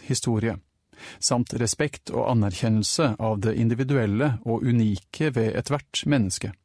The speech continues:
Demens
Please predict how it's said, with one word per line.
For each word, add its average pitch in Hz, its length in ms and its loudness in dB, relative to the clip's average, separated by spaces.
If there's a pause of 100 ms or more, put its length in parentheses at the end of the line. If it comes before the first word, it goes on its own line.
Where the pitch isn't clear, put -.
(1700)
Demens 127 600 2